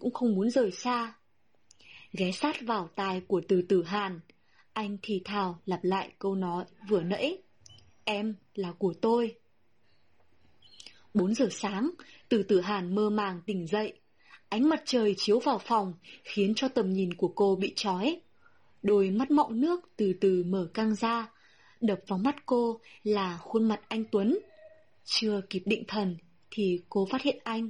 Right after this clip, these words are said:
Dược Thiếu Phàm không mặc áo, còn cô thì cũng vậy. Cô hốt hoảng hét lên, "Á, đồ dê sồm!" Dược Thiếu Phàm đang yên giấc thì bị tiếng hét chói tai của cô đánh thức. Mày đẹp nhíu lại,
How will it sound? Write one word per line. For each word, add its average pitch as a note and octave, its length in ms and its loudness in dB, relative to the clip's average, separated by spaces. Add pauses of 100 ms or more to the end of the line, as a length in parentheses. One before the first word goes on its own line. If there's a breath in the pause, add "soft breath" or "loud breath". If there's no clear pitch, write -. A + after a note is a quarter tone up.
(360)
Dược F#3 360 0
Thiếu G3 220 0
Phàm G#3+ 360 -2
không F#3+ 260 -4
mặc F3+ 100 -2 (100)
áo, G3 400 -4 (340 soft breath)
còn F3 240 0
cô G3 320 2
thì F3+ 260 -2
cũng B3 160 0
vậy. C4 200 0 (580)
Cô G3 140 2
hốt C4+ 180 2
hoảng G#3 320 -2
hét C4 220 -4
lên, B3 240 4 (520 soft breath)
"Á, C4 200 -4 (340 loud breath)
đồ D4+ 180 4
dê F#4 160 4
sồm!" D#4+ 380 0 (960)
Dược F#3+ 300 0
Thiếu G3+ 160 4
Phàm A3 420 -2
đang F#3 180 -2
yên F#3+ 260 0
giấc D#4+ 180 0 (200)
thì F3+ 160 -4
bị F#3 220 -4
tiếng F#3+ 160 -2
hét D#4+ 220 -6
chói G#3 220 -2
tai C#4+ 280 -2
của G3+ 220 -2
cô G3 240 0
đánh F#3 200 -4
thức. F#4+ 300 -4 (500 soft breath)
Mày G3+ 220 0
đẹp F3 180 -6 (100)
nhíu F#3+ 200 -2
lại, D4+ 260 2